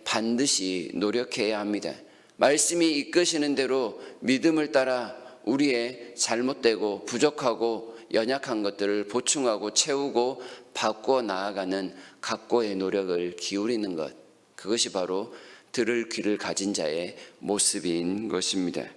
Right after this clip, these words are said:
따라서 주님의 말씀을 듣는다, 그러한 귀를 가졌다라는 건 비록 하나님의 말씀이 우리 귀에는 매우 쓰게 들릴 수 있지만 우리의 영혼의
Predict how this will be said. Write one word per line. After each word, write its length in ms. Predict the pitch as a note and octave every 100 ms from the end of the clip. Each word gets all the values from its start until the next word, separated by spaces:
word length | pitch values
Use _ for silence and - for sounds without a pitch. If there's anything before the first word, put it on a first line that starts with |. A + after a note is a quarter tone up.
| - - - -
따라서 720 | C#3 E3 E3 D#3 A#2+ F2 - - - -
주님의 380 | C#3+ F3+ F#3
말씀을 800 | D#3 A#2+ B2+ - C#3+ C#3+ C#3 C#3
듣는다, 640 | - A#2+ D3 C#3 A#2 G2+ - - -
그러한 500 | - C3+ C3 C3 B2
귀를 680 | - A#2+ A#2 A2+ A#2 - - -
가졌다라는 960 | - A#2 - - B2 A#2+ G#2+ F#2+ A2
건 340 | G#2 G#2+ G#2 - - -
비록 640 | D#3+ E3 F#3 F#3 - -
하나님의 460 | - F3+ F#3+ G3 F3+
말씀이 720 | D#3+ C3+ - D3 C#3+ C3 -
우리 280 | D3 E3 F#3
귀에는 800 | - C#3+ D3 C#3 C#3+ A#2+ F2+ - -
매우 360 | C3 D3+ D#3
쓰게 800 | D3 - F#3+ F3 E3 C3 C3+ B2+
들릴 360 | - A#2 B2+ C3+
수 160 | B2+ G2+
있지만 640 | F#2+ - G#2+ G2+ F2+ - - - _ -
우리의 380 | A#2+ C3 A2
영혼의 520 | A2 A2 G2 E2+ F#2